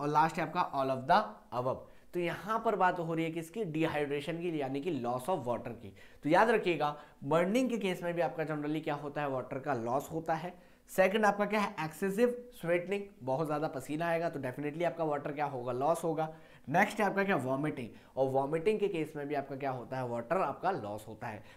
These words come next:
तो ये तीनों ही आपके सही है, यानी कि the correct answer क्या हो जाएगा, all of the above is the correct answer। तो D is the right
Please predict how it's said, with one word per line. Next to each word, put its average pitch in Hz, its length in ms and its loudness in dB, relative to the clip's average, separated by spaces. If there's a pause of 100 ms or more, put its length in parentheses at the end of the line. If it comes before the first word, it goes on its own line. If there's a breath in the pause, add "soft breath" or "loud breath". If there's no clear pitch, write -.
तो 135 60 0
ये 170 160 4
तीनों 175 360 0
ही 226 80 4
आपके 202 280 2
सही 185 260 0
है, 185 140 2
यानी 156 200 -2
कि 165 120 -2
the 156 80 -2
correct 160 360 -2
answer 156 200 -2
क्या 160 120 0
हो 151 140 0
जाएगा, 143 440 0
all 139 240 4
of 135 160 -4
the 214 100 12 (380)
above 143 320 0
is 135 100 -6
the 143 140 0
correct 139 340 0 (500)
answer। 120 360 0 (2250 soft breath)
तो 143 100 4
D 175 200 4
is 190 120 2
the 202 140 8
right 175 340 4